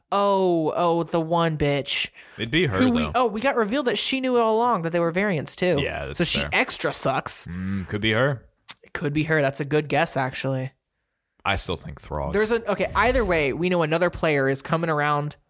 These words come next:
Speaker 1: trying to do shit.
Speaker 2: Mm-hmm. Could be someone new.
Speaker 1: Yeah, that's saying. So, like, someone is out there. Um, or someone old, like Throg. Uh, <laughs>
Speaker 2: Yeah. I mean, Throg's
Speaker 1: Thorg,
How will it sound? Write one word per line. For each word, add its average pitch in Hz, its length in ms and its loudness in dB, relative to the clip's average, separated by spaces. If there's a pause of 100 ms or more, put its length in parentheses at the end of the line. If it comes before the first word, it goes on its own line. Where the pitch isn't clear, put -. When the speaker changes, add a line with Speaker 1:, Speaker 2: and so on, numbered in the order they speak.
(260)
Speaker 1:
trying 147 300 0
to 135 80 -2
do 131 140 0
shit. - 280 -12 (300)
Speaker 2:
Mm-hmm. 117 440 0 (180)
Could - 120 0
be 277 140 2
someone 107 400 0
new. 87 260 -2 (140)
Speaker 1:
Yeah, 147 220 -2
that's 160 180 0
saying. 165 220 0
So, 160 100 0
like, 147 140 2
someone 220 580 2
is 131 140 -2
out 131 220 -2
there. - 200 -10 (540)
Um, 143 540 -4 (680)
or 151 120 0
someone 175 260 0
old, 185 160 -4
like - 140 -8
Throg. 170 320 -6 (440)
Uh, 165 340 2
<laughs> 175 60 2
Speaker 2:
Yeah. 175 200 0 (520)
I 127 120 2
mean, 123 340 0 (140)
Throg's 117 320 0
Speaker 1:
Thorg, 143 300 2